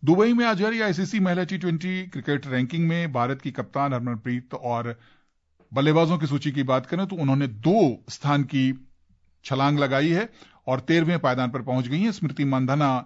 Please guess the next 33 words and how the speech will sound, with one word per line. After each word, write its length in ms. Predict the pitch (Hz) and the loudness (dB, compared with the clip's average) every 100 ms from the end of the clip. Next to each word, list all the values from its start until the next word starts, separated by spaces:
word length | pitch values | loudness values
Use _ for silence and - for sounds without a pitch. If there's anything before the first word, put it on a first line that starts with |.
| _ _ - | _ _ -2
तीसरे 300 | 147 165 202 | -2 -2 -2
और 200 | 160 135 | -2 -2
शेफाली 340 | 143 135 131 | -4 -4 -2
वर्मा 300 | 131 127 120 | -2 -2 -4
छठे 280 | 113 120 120 | -6 -8 -8
स्थान 200 | - 113 | -6 -6
पर 100 | 117 | -6
बरकरार 420 | 110 113 131 143 | -8 -4 -2 0
हैं। 160 | 190 202 - - - | -2 -4 -14 -20 -6
ऑस्ट्रेलिया 580 | 139 151 - 226 226 233 | -2 0 0 -2 2 0
की 560 | - 220 220 220 233 _ - _ 127 | 0 -2 -2 -4 -8 _ -20 _ -2
बेथ 400 | 156 196 - 170 | 0 0 -4 -6
मूनी 340 | 127 143 214 202 | 0 4 4 6
ने 180 | 131 120 | 4 0
शीर्ष 280 | 175 170 | -2 -2
स्थान 360 | 147 - 131 127 | -4 -2 -2 -2
पर 340 | 123 127 120 - - - | -4 -6 -6 -14 -20 -20
अपना 420 | 143 139 131 123 - _ _ _ _ - | -6 -2 0 -2 -8 _ _ _ _ -20
स्थान 460 | - - 147 113 113 | -8 -2 0 0 -4
बरकरार 340 | - 139 135 | -2 0 0
रखा 220 | 131 143 | 0 0
है। 120 | 180 196 | 0 0
गेंदबाजी 380 | 147 135 131 135 | -2 0 0 0
ranking 340 | 123 110 147 | -2 -2 -4
में 120 | 151 | -4
दीप्ति 240 | 127 113 123 | -4 -6 -6
शर्मा 260 | 147 143 120 | -4 -4 -6
दूसरे 300 | 123 117 117 | -8 -10 -8
स्थान 200 | 127 117 | -6 -8
पर 120 | 117 | -10
खिसक 220 | 120 123 | -8 -8
गई 180 | 127 151 | -6 -4
हैं। 160 | 196 | -4